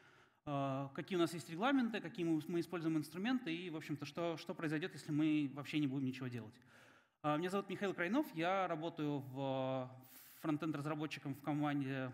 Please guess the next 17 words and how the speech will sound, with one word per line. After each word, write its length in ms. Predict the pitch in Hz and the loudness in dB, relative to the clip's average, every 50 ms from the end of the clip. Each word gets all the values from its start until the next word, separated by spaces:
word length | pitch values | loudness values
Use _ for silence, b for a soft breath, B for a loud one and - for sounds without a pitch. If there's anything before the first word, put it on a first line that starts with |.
| - - - - | -8 -16 -14 -6
веб-инфраструктуры 720 | 143 151 151 151 139 131 - 147 - 165 147 - - 151 135 | -4 -4 -2 -2 -2 -4 -4 -8 -8 -8 -10 -4 -2 -4 -4
ВКонтакте. 580 | 127 - 135 131 - - - - - 190 170 165 - B B B B B B B B B B - | -2 -2 -6 -2 -2 -2 -4 -2 -6 -6 -6 -6 -10 B B B B B B B B B B -4
Вот. 220 | 143 139 127 120 | -2 -2 -2 -2
Вообще 180 | 151 139 - 185 | -2 -2 -2 -2
фронтендом 480 | - 165 156 143 175 165 156 147 143 | 0 0 0 2 2 2 2 2 2
занимаюсь 320 | 131 151 156 156 151 135 139 | 2 2 4 4 4 2 2
более 240 | 139 156 147 139 139 | 0 0 0 0 0
четырнадцати 460 | - - - 143 135 131 - - - | -2 -4 -2 0 0 0 -2 -4 -4
лет, 180 | 185 233 254 254 | -2 -2 -2 -2
работал 360 | 160 143 147 165 151 143 127 | -2 -2 -2 -4 -4 -4 -6
в 120 | 123 123 | -6 -4
больших 300 | - 147 139 - 147 - | -4 -4 -4 -4 -8 -6
компаниях, 420 | - 131 - 214 254 254 202 - - | -6 -6 -2 2 2 2 2 2 0
работал 300 | 151 139 143 131 131 127 | -2 -4 -2 -4 -4 -4
в 40 | |
Яндексе, 440 | 131 170 214 226 196 - - - 156 | -2 0 0 0 -2 -4 -6 -6 -4
работал 520 | 143 139 135 135 139 135 135 127 127 123 | -4 -4 -4 -4 -6 -6 -4 -4 -4 -6